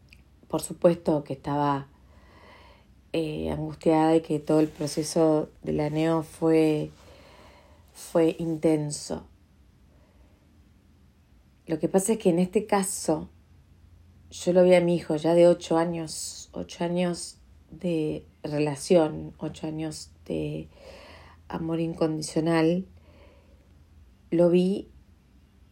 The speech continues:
lo vi, <laughs> cuesta, pero hay que decirlo, hay que sacarlo. Pensé que estaba muerto. Pensé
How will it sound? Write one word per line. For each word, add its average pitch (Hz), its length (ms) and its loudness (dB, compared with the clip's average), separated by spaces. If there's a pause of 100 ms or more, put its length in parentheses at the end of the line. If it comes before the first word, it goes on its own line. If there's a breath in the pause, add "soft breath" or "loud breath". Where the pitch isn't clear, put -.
(2250)
lo 180 240 6
vi, 196 360 8 (1080 loud breath)
<laughs> 202 120 0 (1400 loud breath)
cuesta, 196 500 4
pero 175 360 6
hay 214 160 4
que 196 160 8
decirlo, 196 640 4 (640 loud breath)
hay 196 140 -6
que 190 100 0
sacarlo. 190 640 2 (880 loud breath)
Pensé 190 340 4
que 208 100 -2
estaba 190 640 4 (540)
muerto. 170 520 2 (1600)
Pensé 175 640 4